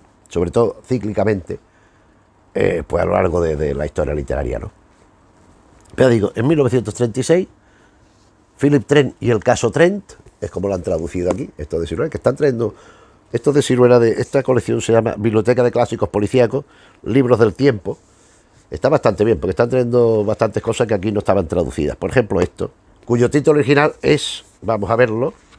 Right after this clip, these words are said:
es Trent's Own Case, el Trent, el propio caso de Trent, podría ser. Resulta que él aparece muerto, un tipo al que,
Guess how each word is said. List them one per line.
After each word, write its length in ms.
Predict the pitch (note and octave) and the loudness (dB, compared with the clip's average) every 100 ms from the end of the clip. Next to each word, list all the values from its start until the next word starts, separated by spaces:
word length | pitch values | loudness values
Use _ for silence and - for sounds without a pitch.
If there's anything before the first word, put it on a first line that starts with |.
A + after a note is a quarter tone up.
| - _ _ _ _ _ - - - - - | -20 _ _ _ _ _ -20 -20 -20 -14 2
es 320 | A#2+ B2+ - _ _ | 4 4 -2 _ _
Trent's 460 | - D#3+ F3 - - - | 0 2 2 -2 -12 -2
Own 260 | D3+ D#3+ D#3 | 0 0 -2
Case, 500 | - D#3+ C#3+ - - _ - | -2 -2 -2 -6 -20 _ -10
el 280 | B2+ A#2+ - _ _ _ _ | -8 -10 -14 _ _ _ _
Trent, 320 | D3+ D#3 D3+ - | 2 2 0 -4
el 160 | A2+ G#2 | -4 -2
propio 380 | D#3 E3 D#3 D3 | 2 4 4 2
caso 260 | C#3+ C#3+ | 2 0
de 100 | C3 | -2
Trent, 300 | G2 F2+ C2+ - _ _ _ _ _ - | -2 -6 -8 -16 _ _ _ _ _ -14
podría 200 | C#2 D#2+ | -8 -8
ser. 180 | - - - - - - - - - - - - - - - - | -10 -20 -20 -20 -20 -20 -20 -20 -20 -20 -20 -20 -20 -20 -20 2
Resulta 600 | F3 F3 F#3 E3+ - F3 | 2 4 0 0 4 4
que 360 | D3 D3 D#3 - - | 4 4 2 0 -2
él 300 | D#3 E3 D#3 - _ _ _ | 0 0 -2 -6 _ _ _
aparece 760 | C3 C#3+ C3+ B2 C#3 D#3+ - D#3+ | 0 2 2 2 2 2 0 2
muerto, 460 | E3+ D3+ - E3 | 4 2 2 -2
un 200 | - D#3 | 0 -4
tipo 400 | B2+ E3 - - | -2 -2 0 0
al 240 | C3+ C3+ - | 2 2 2
que, 440 | C3 B2+ A#2+ A2+ | 2 2 4 2